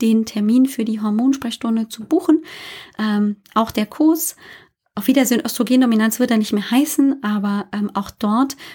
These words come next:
wird möglicherweise auch im neuen Jahr, ähm, sich ganz viel tun, dass eben dann auch im Rahmen eines Gruppenprogramms, ähm,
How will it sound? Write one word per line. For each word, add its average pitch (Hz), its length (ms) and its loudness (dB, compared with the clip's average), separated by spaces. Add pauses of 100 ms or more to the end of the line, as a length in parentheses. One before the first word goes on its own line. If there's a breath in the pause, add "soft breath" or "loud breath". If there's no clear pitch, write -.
(140)
wird 233 600 0
möglicherweise 214 760 -2
auch 202 120 -10
im 202 140 -2
neuen 202 340 4
Jahr, 196 400 -2 (360 loud breath)
ähm, 214 180 0
sich 214 220 -4
ganz 269 320 2
viel 254 260 2
tun, 285 560 2
dass 220 260 -2
eben 208 380 0 (960 loud breath)
dann 233 220 2
auch 220 440 -2 (120)
im 208 240 2 (300 soft breath)
Rahmen 220 500 0
eines 202 260 -2
Gruppenprogramms, 240 880 0 (300 loud breath)
ähm, 208 720 -2